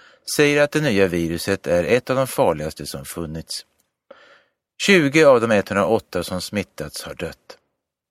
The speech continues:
Viruset har nu spridit sig till landet Taiwan. En femtiotre-årig man har smittats och är mycket sjuk. Forskarna tror inte att smittan kan spridas mellan människor. De tror att den bara sprids från fåglar till människor.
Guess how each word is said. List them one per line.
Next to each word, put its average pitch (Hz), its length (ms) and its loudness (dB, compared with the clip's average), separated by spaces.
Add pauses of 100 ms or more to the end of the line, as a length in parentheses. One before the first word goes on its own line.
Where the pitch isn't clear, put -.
(540)
Viruset 175 480 2
har 135 100 2
nu 98 140 0
spridit 78 400 -4
sig 85 180 -4
till 98 160 -6
landet 73 380 -4
Taiwan. 92 560 0 (480)
En 80 200 -8
femtiotre-årig 87 840 -4
man 92 240 0
har 92 80 0
smittats 113 600 0
och 113 120 4
är 107 40 2
mycket 104 340 -4
sjuk. - 520 -14 (1700)
Forskarna 160 460 2
tror 113 220 0
inte 123 440 -2
att 123 100 0
smittan 90 580 -6
kan 90 200 -6
spridas 80 560 -10
mellan 78 260 -10
människor. 87 540 -4 (480)
De 82 180 -8
tror 92 320 -4
att 98 80 0
den 98 140 -4
bara 107 280 4
sprids 101 440 -4
från 131 260 -2
fåglar 90 520 -4
till 82 200 -10
människor. 76 460 -14